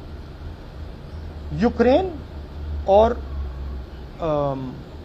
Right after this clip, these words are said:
NATO, यूक्रेन और United States का जो अलायंस है,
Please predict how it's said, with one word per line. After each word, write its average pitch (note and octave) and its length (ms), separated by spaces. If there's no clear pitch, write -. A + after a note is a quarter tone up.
NATO, A3+ 580
यूक्रेन A#3 480
और G3+ 200
United F3+ 540
States - 440
का G#3+ 80
जो G#3+ 140
अलायंस G#3 580
है, C3 100